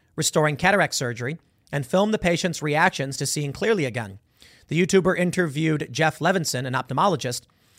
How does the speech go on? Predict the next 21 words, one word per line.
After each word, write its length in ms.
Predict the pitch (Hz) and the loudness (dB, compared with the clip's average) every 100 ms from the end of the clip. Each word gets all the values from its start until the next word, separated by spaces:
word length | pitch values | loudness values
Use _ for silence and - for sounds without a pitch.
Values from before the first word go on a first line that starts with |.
| - - | -10 -2
and 160 | 151 | 0
surgeon 360 | - 254 214 170 | 4 4 6 2
he 80 | 151 | 2
worked 240 | 135 123 | 0 -2
with, 100 | 147 | -2
who 60 | 135 | 0
said, 280 | 180 170 - _ _ | 0 0 -2 _ _
"Half 380 | 143 180 208 - | 2 4 4 2
of 160 | 214 185 | -2 0
the 60 | |
blindness 380 | 160 170 165 151 | 2 2 2 0
in 60 | 160 | 0
the 80 | |
world 300 | 147 160 143 | 2 4 2
is 80 | 131 | 0
people 300 | - 156 151 | -4 -2 0
who 140 | 139 151 | 0 0
need 360 | 139 139 123 | -2 -4 -6
a 140 | 135 127 | -6 -8
ten-minute 580 | - 147 143 131 123 - | -6 -4 -4 -4 -6 -4
surgery. 480 | - 214 135 95 | -2 -2 -4 -10